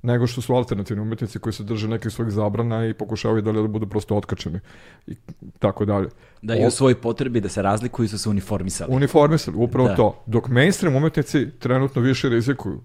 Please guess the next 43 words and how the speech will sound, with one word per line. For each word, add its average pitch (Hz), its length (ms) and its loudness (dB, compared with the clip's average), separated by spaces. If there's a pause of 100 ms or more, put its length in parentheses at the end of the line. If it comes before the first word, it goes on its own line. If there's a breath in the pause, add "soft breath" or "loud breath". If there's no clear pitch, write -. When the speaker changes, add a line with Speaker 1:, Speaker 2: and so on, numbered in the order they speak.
Speaker 1:
jer 107 140 -6
su - 100 -2
na 110 100 -2
tržištu 117 340 -4
koje, 104 260 -4
gde 117 160 -2
moraju 113 300 2
da - 60 -4
prodaju 117 300 0
milione 117 520 -2 (120)
streamova 113 500 -2
ili 107 220 -2 (200)
nosača 110 500 -2
zvuka, 101 320 -2
šta - 180 -8
već. 127 280 -4
Speaker 2:
I 120 160 0
tržište 131 300 -2
Speaker 1:
Oni 117 80 2
Speaker 2:
koje 113 240 0
traži 120 280 0
novu 123 220 0
stimulaciju, 113 580 -2
da 110 60 0
moraju 117 220 2
konstantno 120 440 -2
da 101 80 -2
budu 101 220 -4
inovativni. - 640 -6
Speaker 1:
Inovativni 160 600 4
na 127 100 2
svaka 151 320 4
tri 156 220 2
meseca, 117 520 -2
čak 135 300 0
na 117 100 -4
svaki 131 340 -2
mesec 117 500 -2
moraju 113 240 0
da 110 80 -4
imaju 117 200 0
neku 113 240 -2
stvar. 95 280 -4